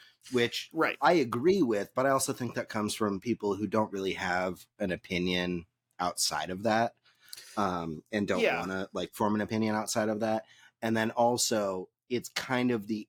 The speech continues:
Speaker 1: only way that they can comfortably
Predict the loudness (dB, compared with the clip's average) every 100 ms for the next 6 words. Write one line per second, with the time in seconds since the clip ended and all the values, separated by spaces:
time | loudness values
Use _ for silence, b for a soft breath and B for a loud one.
0 | -4 0 2 2 4 2 2 4 4 2
1 | 0 -2 -4 0 0 0 -6 -6 -2 0
2 | -2 -6 -10 -10 -10 -14 -10 -2 -2 -2
3 | -6 -6 -6 -10 -12 -16